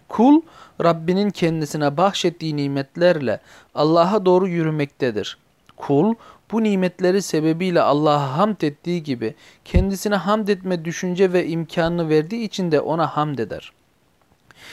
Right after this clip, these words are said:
İmam Evzai şöyle demiştir: "Birinin hamamda şu şiiri okuduğunu işittim. Verdiğin bir nimetinden ve bizden savdığın bir cezadan dolayı sana hamdolsun." Hamdın bir diğer kulluk boyutu,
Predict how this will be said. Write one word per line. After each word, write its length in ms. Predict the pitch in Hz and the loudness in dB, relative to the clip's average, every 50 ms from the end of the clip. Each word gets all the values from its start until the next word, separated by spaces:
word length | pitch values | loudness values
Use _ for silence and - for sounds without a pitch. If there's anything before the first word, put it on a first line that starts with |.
| - - - _ _ | -20 -20 -20 _ _
İmam 300 | - 185 202 233 254 247 220 | -2 2 4 4 4 4 4
Evzai 600 | - 190 180 175 175 170 170 165 175 214 - - | 2 2 2 2 4 4 4 4 4 2 0 -4
şöyle 360 | - - 180 165 147 131 117 | 0 2 2 4 4 2 2
demiştir: 540 | 117 107 104 95 - - - 87 - - - _ _ _ _ _ _ | 0 -2 -4 -6 -8 -8 -8 -10 -10 -12 -16 _ _ _ _ _ _
"Birinin 640 | - 147 143 165 175 175 180 190 202 214 240 233 214 | -10 -4 2 4 4 6 6 4 4 4 2 2 0
hamamda 600 | - - - - 170 160 165 160 156 160 160 147 | 0 -2 -2 0 2 2 2 2 2 2 0 0
şu 200 | 143 - - 220 | 0 -2 -4 -4
şiiri 340 | 180 - 185 180 175 180 196 | -2 -2 0 0 2 2 4
okuduğunu 500 | 185 170 - - 165 151 151 143 143 139 | 2 2 0 -2 -4 -2 0 0 0 0
işittim. 520 | 127 120 - - 110 - _ - 104 78 - _ _ _ _ _ - - - - - - - - _ | -2 -4 -4 -6 -8 -10 _ -14 -14 -14 -14 _ _ _ _ _ -20 -20 -20 -20 -20 -20 -20 -16 _
Verdiğin 600 | 165 156 175 175 185 185 190 220 226 226 220 185 | 0 4 4 4 4 4 2 2 0 0 0 0
bir 200 | 180 202 202 185 | 0 -2 0 0
nimetinden 800 | 190 185 185 185 185 180 170 - 180 170 170 170 185 202 196 185 160 | 0 0 2 2 2 0 0 -2 -2 -2 2 2 2 2 2 2 2
ve 200 | 160 139 117 - _ _ _ _ - | 2 2 2 0 _ _ _ _ -6
bizden 420 | 156 160 151 151 151 175 185 196 | -4 -4 -4 -2 0 2 2 2
savdığın 640 | 185 - - 170 156 156 156 151 160 156 151 147 156 | 0 0 0 2 2 2 2 0 -2 -2 -2 -2 -2
bir 180 | 196 208 185 | -4 -4 -2
cezadan 560 | 160 156 151 143 147 143 135 - 175 180 170 151 | 0 0 2 4 4 2 2 2 2 0 2 2
dolayı 240 | 147 131 123 131 | 2 2 2 0
sana 340 | - - 151 151 143 131 - | 0 -2 -2 -2 -2 -2 0
hamdolsun." 580 | 156 156 147 139 120 117 110 - - - 82 - - _ _ _ _ _ _ - - - - - - | 0 0 0 0 -2 -2 -2 -4 -8 -14 -16 -16 -18 _ _ _ _ _ _ -20 -20 -20 -20 -20 -16
Hamdın 540 | - - - 170 180 196 202 214 247 240 214 | -6 -2 0 2 2 2 0 0 0 0 0
bir 280 | 220 247 240 214 202 170 | 0 -2 -2 -2 -4 -2
diğer 220 | 175 185 170 160 | 0 2 2 2
kulluk 520 | 151 - - - 190 202 233 220 - _ - | 0 -2 -4 -2 0 0 0 -2 -4 _ -2
boyutu, 500 | 131 123 117 110 - - 180 233 277 | 0 0 0 -2 -4 -2 -2 0 0